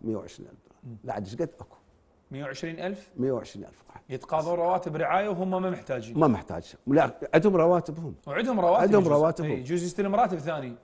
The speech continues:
Speaker 1: أنت تتصور إنه قسم من الموظفين حسب تقرير ديوان الرقابة المالية ب ألفين وثلاثة عشر ألفين وأربعة عشر، زين؟ عدد الموظفين في إحدى الوزارات رأسا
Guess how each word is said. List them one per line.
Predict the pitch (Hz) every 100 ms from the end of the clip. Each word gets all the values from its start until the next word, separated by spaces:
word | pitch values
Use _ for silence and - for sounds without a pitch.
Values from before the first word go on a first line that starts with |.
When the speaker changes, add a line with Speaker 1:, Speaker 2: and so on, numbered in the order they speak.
| -
Speaker 1:
أنت | 165 156
تتصور | 139 135 - 180 165 143
إنه | 143 143
قسم | 139 160 160
من | 143
الموظفين | 139 131 120 107 117 - 135
حسب | 135 131 127 -
تقرير | - 131
ديوان | 117 117 127 113
الرقابة | 104 104 104 110
المالية | 110 - 110 117 143
ب | 117
ألفين | 123 131 113 - 127
وثلاثة | 117 98 -
عشر | 98 -
ألفين | 87 95
وأربعة | 87 87 78 - -
عشر، | - _ -
زين؟ | 98 117 135 - _ _ _ _ _ _ _ _ -
عدد | 147 151 151
الموظفين | 123 120 101 101
في | 90 107 117
إحدى | 156 147
الوزارات | 135 113 107 98 104 117 - 110
رأسا | 143 - - 101